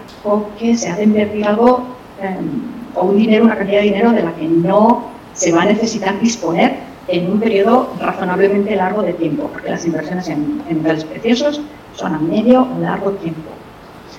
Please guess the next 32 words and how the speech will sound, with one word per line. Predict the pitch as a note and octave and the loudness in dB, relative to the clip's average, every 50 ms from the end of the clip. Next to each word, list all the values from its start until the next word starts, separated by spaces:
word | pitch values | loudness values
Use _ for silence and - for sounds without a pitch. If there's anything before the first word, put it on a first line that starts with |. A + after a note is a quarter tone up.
| - - - - | -20 -20 -4 0
Y | A3 G#3+ | 4 4
después, | F#3 F#3+ - - - - A#3+ A#3+ C4 D#4 D#4+ - - - - | 6 4 4 2 -2 -2 2 4 4 4 4 2 0 -2 -2
pues | F#3 F#3 F#3 - - | -2 -2 -2 0 2
quizás | G3+ G3 G3 G3 G3+ A#3 B3 B3+ B3 A#3+ | 2 2 4 4 4 4 4 2 2 0
empezar | A3+ G#3 G3 F#3+ F#3+ - F#3 A3 | -2 -2 -2 -2 -2 -2 0 2
por | A#3 A#3 A3+ - | 2 2 2 2
piezas | F#3+ F#3 F#3+ G#3 G#3 G#3 G#3+ | 0 -2 -4 -4 -4 -2 0
no | G3+ G3+ | 0 0
muy | F#3+ F#3+ F3 | 0 0 0
grandes. | E3+ - G3+ A#3+ B3 A#3 A3 E4+ G4 - - - - - - - - - - - | 0 2 4 6 6 6 4 2 0 -4 -8 -14 -16 -18 -20 -20 -20 -18 -12 -6
Se | F#3+ | -2
puede | F#3 F#3+ G3+ G3+ G3 G3 F#3 F3+ - - | 0 2 4 4 4 4 4 4 2 0
empezar, | F#3 F#3 F#3+ G3 G3 F#3+ G3 F#3+ F#3+ F#3 E3+ | -2 -2 -2 -4 -4 -4 -4 -2 0 0 0
em, | E3 F3 E3+ E3 E3 E3 E3 - - - - - - - - - - - - - - - - - - - - - | 0 0 0 0 -2 -2 -4 -6 -8 -10 -12 -14 -18 -18 -18 -20 -20 -20 -20 -20 -20 -20 -20 -20 -20 -16 -12 -8
a | |
comprar | - F#3 F#3 F#3 F#3 F#3 F3+ | -4 -4 -2 -2 -2 -4 -4
piezas | - F#3 F#3+ G3 F#3+ F#3 F3+ F3 - - | -4 -4 -4 -4 -4 -4 -4 -4 -4 -6
pequeñas | E3 E3 E3+ A3 A#3 B3 C#4+ C#4 - | -6 -4 2 4 6 6 6 6 2
que | - | 0
son | F#3 F#3+ F#3+ F#3 | -2 -2 -2 -2
accesibles | F#3 F#3 - G3 - G3 G3 F#3 F#3 - | -4 -4 -6 -6 -4 0 0 0 0 0
para | F3 E3+ E3+ E3 | 0 0 0 0
muchísimos | E3+ F3+ G3+ G3 A#3+ A#3+ - A3+ F#3+ E3+ E3+ E3 E3 | 0 0 0 0 0 0 2 2 2 2 0 0 -2
bolsillos. | D#3+ D#3+ - - - G#3 G3+ B3+ C4+ D#4+ - - - - | -4 -6 -6 -6 -6 -4 0 2 2 2 2 -2 -6 -8
Es | F#3 F#3 | -6 -4
la, | G3+ G3+ F#3+ F#3+ | -2 -2 0 0
también | F#3+ F#3+ F#3+ F#3+ F#3+ | 0 0 2 2 2
una | F#3 F3 | 4 4
de | E3+ | 4
las | D#3+ E3 E3 E3 | 2 2 0 -2
ventajas | E3 E3 E3 E3+ F#3 F3+ F#3 F#3 | -2 -2 -2 -2 -2 -4 -2 0
de, | F3 E3 D#3 D#3 D3+ | 0 0 0 0 -2